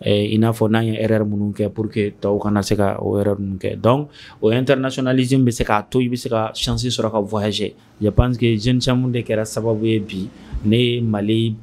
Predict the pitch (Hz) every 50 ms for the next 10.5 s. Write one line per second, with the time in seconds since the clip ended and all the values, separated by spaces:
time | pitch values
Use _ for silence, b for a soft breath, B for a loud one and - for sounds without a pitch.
0 | - - 110 110 110 107 104 104 104 98 92 - - - _ _ - 101 101 104
1 | 107 110 117 113 - - 101 104 104 98 98 104 101 101 107 101 107 98 95 107
2 | 104 101 - 110 107 107 110 113 117 117 113 110 104 107 110 107 - - 101 104
3 | 104 98 - - 104 104 101 101 101 101 98 98 98 98 - 104 101 - - 104
4 | 104 101 101 - 104 101 - - 104 104 104 101 - - 104 104 101 - 104 101
5 | 101 - - B B B B B B B B B 117 123 135 147 147 143 143 143
6 | 143 143 143 143 143 139 127 117 110 110 110 110 117 - 110 113 - - 131 123
7 | 120 117 120 117 117 117 120 120 120 117 113 110 117 117 117 117 110 - - 113
8 | 101 - B B B B B B B B - 110 120 127 131 131 127 123 123 123
9 | 127 - 107 107 104 107 107 107 104 104 - 117 113 113 113 110 104 98 98 113
10 | 101 107 107 110 110 104 104 - -